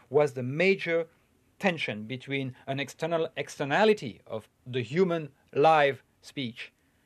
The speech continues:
and the interiority of the silent reading process.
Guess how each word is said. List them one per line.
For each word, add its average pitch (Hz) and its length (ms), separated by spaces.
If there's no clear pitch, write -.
and 131 180
the 135 120
interiority 143 800
of 120 240
the 113 100
silent 143 580
reading 120 420
process. - 560